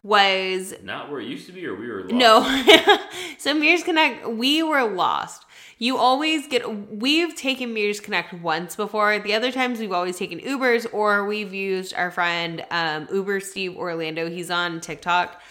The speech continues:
Speaker 2: Ooh.
Speaker 1: Um, he, we love riding with Steve, but,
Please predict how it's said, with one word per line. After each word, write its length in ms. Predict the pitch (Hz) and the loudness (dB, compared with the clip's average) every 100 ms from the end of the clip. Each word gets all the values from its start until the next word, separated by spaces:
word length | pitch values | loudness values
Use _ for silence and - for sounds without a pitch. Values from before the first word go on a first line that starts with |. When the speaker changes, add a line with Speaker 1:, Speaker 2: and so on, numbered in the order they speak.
| - | -10
Speaker 2:
Ooh. 160 | 120 127 | -4 2
Speaker 1:
Um, 580 | 185 170 165 160 160 - | 2 2 0 -2 -4 -10
he, 400 | 208 - 269 277 | -10 -2 0 0
we 220 | 233 277 | 0 -2
love 720 | 254 208 196 190 190 190 175 | 0 4 6 8 6 4 -2
riding 280 | 175 170 165 | -2 0 -2
with 120 | 160 | -8
Steve, 400 | 160 170 170 254 - - - _ | -8 -6 -4 -6 -8 -20 -20 _
but, 760 | 262 277 240 202 196 - - | 6 8 8 4 2 -2 -6